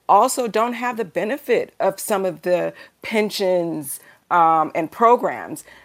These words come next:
that many of, like, my boomer sisters are able to manage this because they had this infrastructure that the Gen X community does not have. And so I just really wanted to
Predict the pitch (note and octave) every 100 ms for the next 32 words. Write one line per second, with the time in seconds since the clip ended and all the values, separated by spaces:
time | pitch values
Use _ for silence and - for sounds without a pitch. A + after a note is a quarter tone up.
0 | - F#3+ - F3+ G3 G3 - D#3+ F3 E3
1 | F#3+ D#3+ C#3+ A#3 C4 A#3 F3+ - D3+ A2+
2 | - F#3 F3 F3 D#3 D#3 F3+ A#3 C#4 A#3+
3 | - E2+ G1+ - - _ _ _ - -
4 | F#3+ - G#3 E3+ D3+ G3 G3+ - G3 G3
5 | G#3+ G3+ D3 F#3 F#3 - A3 A3+ - A#2+
6 | - - G1+ - _ _ - - - -
7 | F3+ C#3+ - E3+ G3 F3+ G3+ - - F#3
8 | E3+ D3+ D3+ C#3 D3+ D#3+ D3 - D3 G#2
9 | C2 - D3+ D3+ D#3 E3+ F3+ F#3 E3+ E3+
10 | E3+ D#3+ - E3+ D3+